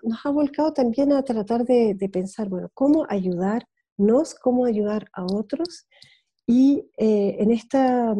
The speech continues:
en esta sensación de, bueno, la escuela agroecológica, te-, dos-, muchísimos de nuestros niños estuvieron encerrados durante la pandemia en Puente Alto y La Pintana, que eran comunas completamente,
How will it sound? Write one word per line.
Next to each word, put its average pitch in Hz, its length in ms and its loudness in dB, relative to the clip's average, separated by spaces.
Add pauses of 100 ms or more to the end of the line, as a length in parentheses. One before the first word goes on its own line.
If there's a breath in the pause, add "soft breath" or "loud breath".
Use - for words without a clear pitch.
(1160 soft breath)
en 208 160 2
esta 220 880 -2 (460)
sensación 220 880 -2
de, 196 360 -2 (340)
bueno, 185 220 0
la 180 80 0
escuela 233 320 0
agroecológica, 196 880 0
te-, 196 140 -10 (1160 soft breath)
dos-, - 320 -4 (200)
muchísimos 233 680 2
de 202 60 2
nuestros 196 400 0
niños 214 320 0
estuvieron 196 460 0
encerrados 208 720 0
durante 196 340 0
la 190 140 0
pandemia 214 420 2
en 196 120 0
Puente 196 340 -2
Alto 240 260 -2
y 208 40 2
La 185 120 0
Pintana, 180 760 -4
que 196 120 -4
eran 185 140 -2
comunas 196 440 -2
completamente, 196 1200 -2